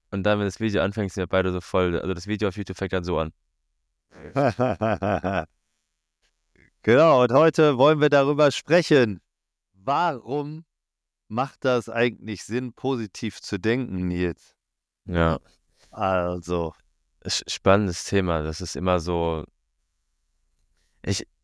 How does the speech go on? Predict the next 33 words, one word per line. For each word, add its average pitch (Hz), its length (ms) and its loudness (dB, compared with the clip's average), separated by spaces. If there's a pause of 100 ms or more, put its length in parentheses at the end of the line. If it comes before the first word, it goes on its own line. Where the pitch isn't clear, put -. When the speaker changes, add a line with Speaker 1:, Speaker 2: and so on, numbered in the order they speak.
(120)
Speaker 1:
ich 101 120 0
hab 135 120 2
das 131 140 0
Gefühl, 131 260 -2
dass 113 160 2
in 101 80 0
der 92 80 2
Gesellschaft, 95 640 -2
und 76 80 -6
ich 87 100 -4
hatte 87 160 0
das 85 300 -4
früher 85 420 -2
auch, 85 220 -2 (340)
dieses 85 300 -6
Thema, 87 340 0
okay, 87 380 0 (640)
positiv 104 920 -2 (140)
ist - 220 -4
so 87 420 0
eigentlich 87 600 -2
das 82 200 -4
Negative 85 760 0 (760)
und 90 200 -2
das 85 360 0
Schwache - 400 -2
in 76 80 -2
Anführungszeichen. 80 840 0 (760)
Ähm, 85 680 0 (480)
und 90 200 2
wo 85 280 0
heute, 92 200 -4
wir 85 180 0